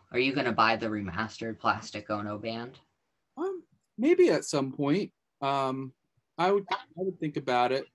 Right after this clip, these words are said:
Speaker 2: Um, I have such a list of, long list of music that I wanna get, so I'm always trying to figure out what's next. But I would, I would definitely get it. I mean, Mother is really a beautiful song too. Um,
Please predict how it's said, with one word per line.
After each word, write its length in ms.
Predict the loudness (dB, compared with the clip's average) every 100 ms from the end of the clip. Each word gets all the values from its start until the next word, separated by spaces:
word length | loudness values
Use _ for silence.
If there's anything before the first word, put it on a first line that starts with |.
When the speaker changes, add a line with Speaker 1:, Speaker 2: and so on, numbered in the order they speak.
| _ _ -20 _
Speaker 2:
Um, 400 | -10 -8 -6 -8 -4
I 60 |
have 140 | -4 -4
such 200 | -8 -2
a 60 |
list 320 | 0 2 0 -2
of, 120 | -2 -6 _ -10
long 300 | -6 -2 -2
list 260 | -4 -4
of 80 | -8
music 340 | -8 -8 -10 -8
that 120 | -6
I 80 | -6
wanna 260 | -6 -8
get, 300 | -6 -4 -6 -6
so 360 | -8 -4 -4 -6 -20 _ _ -4
I'm 60 |
always 260 | -2 0 -2 -10 _ _ _ _ _ _
trying 220 | -10 -10
to 60 | -8
figure 280 | -10 -6 -4
out 160 | -4
what's 240 | -4 -8 -8
next. 300 | -8 -10 -12
But 180 | -10 -10 -14 _
I 140 | -6 -2
would, 220 | -2 -4 _ _ _
I 80 | -14
would 160 | -12
definitely 460 | -10 -12 -12 -12 -10
get 200 | -8 -6
it. 140 | -8 -6
I 60 | -4
mean, 200 | -2 -2
Mother 340 | -2 0 0
is 200 | -2 -4
really 360 | -6 -4 -4 -6
a 40 |
beautiful 400 | -8 -8 -10 -12
song 340 | -12 -10 -10 -12 _
too. 320 | -10 -8 -12 _ _ _ _ _ _ -10
Um, 560 | -8 -8 -8 -10 -12